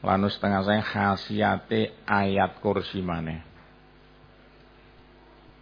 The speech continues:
Li izalatil khaufi, kanggo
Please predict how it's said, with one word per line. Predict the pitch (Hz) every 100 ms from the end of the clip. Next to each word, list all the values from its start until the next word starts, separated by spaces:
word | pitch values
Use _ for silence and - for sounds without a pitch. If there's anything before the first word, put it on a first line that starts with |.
| - - - - - - - - - - - - - - - - - 107
Li | 110 107
izalatil | 95 98 101 101 104 98
khaufi, | - 98 101 98 107 107 139 - - - - - - - - - - - - -
kanggo | 104 104 98